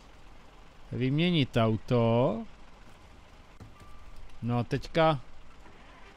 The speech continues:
teď tady s tímto. Tak sjedem. Jo,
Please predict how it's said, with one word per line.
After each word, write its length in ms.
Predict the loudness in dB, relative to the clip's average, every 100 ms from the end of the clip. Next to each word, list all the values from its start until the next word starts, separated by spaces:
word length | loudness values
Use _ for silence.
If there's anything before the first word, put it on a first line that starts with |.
| -20 -20 -20 -18 -16 -16 -14 -16 -14 -10
teď 140 | -10 -2
tady 220 | 0 0
s 120 | -2
tímto. 720 | -2 -2 2 4 6 4 0 -8 -12 -14 -14 -14 -14 -14 -14 -10 -10 -10 -12 -16 -16 -18 -18 -20 -20 -20 -20 -20 -20 -18 -16 -16 -14 -12 -12 -10 -10 -10 -10 -10 -8
Tak 220 | -8 -8
sjedem. 800 | -4 0 2 2 4 2 -2 -8 -12 -18 -16 -16 -16 -14 -12 -8
Jo, 460 | -4 -2 0 0